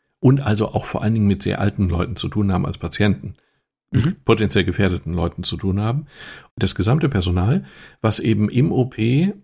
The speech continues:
Speaker 1: mitarbeitet, wird einmal wöchentlich getestet auf eine akute Infektion.
Speaker 2: Mhm.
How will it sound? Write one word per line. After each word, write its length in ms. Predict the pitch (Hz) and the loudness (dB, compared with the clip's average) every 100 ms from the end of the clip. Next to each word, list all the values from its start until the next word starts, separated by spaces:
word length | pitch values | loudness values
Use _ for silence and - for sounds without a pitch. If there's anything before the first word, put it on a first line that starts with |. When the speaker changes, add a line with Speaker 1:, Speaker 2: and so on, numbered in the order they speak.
| - | 0
Speaker 1:
mitarbeitet, 760 | 104 131 123 135 147 202 - - | 0 2 2 2 2 0 -2 -2
wird 220 | 117 - | -2 2
einmal 320 | 123 139 123 | 4 6 6
wöchentlich 500 | 113 110 127 110 117 | 4 4 0 2 -2
getestet 540 | - 104 101 - 110 101 | -2 0 0 0 -4 -2
auf 140 | - 92 | -4 0
eine 160 | 107 | 0
akute 400 | 107 - 123 120 | 0 2 4 4
Infektion. 720 | 101 90 85 - - 87 87 - | 0 -2 -4 -6 -8 -8 -8 -2
Speaker 2:
Mhm. 300 | 123 131 | 0 0